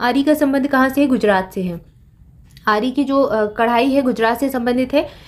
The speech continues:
लंबी हुक युक्त सुई, जैसे, जिसे क्रोशिया कहा जाता है, उसका उपयोग करके सरल श्रृंखला टांकों के सूक्ष्म संकेंद्रीय बलियों के रूप में इसका निर्माण किया जाता है।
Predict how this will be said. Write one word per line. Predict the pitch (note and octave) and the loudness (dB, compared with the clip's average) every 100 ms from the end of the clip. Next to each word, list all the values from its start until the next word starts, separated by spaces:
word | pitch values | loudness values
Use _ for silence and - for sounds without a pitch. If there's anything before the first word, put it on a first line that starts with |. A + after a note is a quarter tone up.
| - | -4
लंबी | B3 C4 C#4 E4+ | 2 2 4 2
हुक | C#4 D4 C#4+ | 2 0 0
युक्त | C#4+ D4 | -2 -2
सुई, | C#4+ C4+ C4+ | -2 0 0
जैसे, | B3 B3 B3+ B3+ | 0 2 0 0
जिसे | G#3 A#3 C4 | -2 -2 -2
क्रोशिया | B3 A#3+ A3+ D4 | 0 0 2 2
कहा | C#4 A#3 | 2 0
जाता | A3 G#3 G#3 | 0 -2 0
है, | C4+ | 0
उसका | C#4 A#3+ | 0 -2
उपयोग | A3+ B3 B3+ | -2 -2 -2
करके | B3 B3 C4+ | -2 0 -2
सरल | C4+ A#3+ C#4 | 2 2 2
श्रृंखला | C#4+ A#3+ A3+ B3 B3+ | 2 -2 -2 -2 -2
टांकों | A3+ A3+ B3 | -2 -2 -4
के | B3 E4 - - - - - | -4 -4 -6 -20 -20 -20 -20
सूक्ष्म | - C#4+ D4+ D#4 D#4+ | -2 2 2 0 -4
संकेंद्रीय | D#4 C4 B3+ C4 B3+ C#4+ | 0 0 0 0 2 2
बलियों | A#3+ A#3 C4 C4 | 2 2 2 2
के | C4 | 0
रूप | A#3 A3+ | 0 0
में | A#3+ | -2
इसका | A#3 | 0
निर्माण | A3 G3 G3 G#3+ | 0 0 2 0
किया | B3 C4 | 2 2
जाता | B3+ B3+ C4 | 4 2 2
है। | C4 | 0